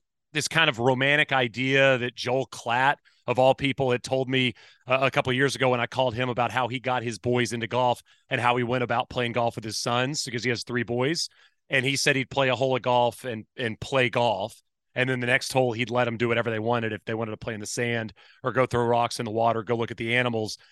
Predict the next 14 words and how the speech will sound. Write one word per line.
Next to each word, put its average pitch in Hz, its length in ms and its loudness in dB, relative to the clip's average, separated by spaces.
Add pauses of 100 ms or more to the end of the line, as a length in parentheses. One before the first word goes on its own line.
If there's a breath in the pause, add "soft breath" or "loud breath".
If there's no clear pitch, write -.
(160 soft breath)
And 143 160 2
when 156 80 4
he 151 60 4
started 180 280 0
to 185 80 2
talk 160 260 2
about 143 140 0
the 127 160 -4
animals 131 280 0
and 110 80 -10
how 127 80 -2
much 127 160 -4
the - 80 -6
kids 131 340 0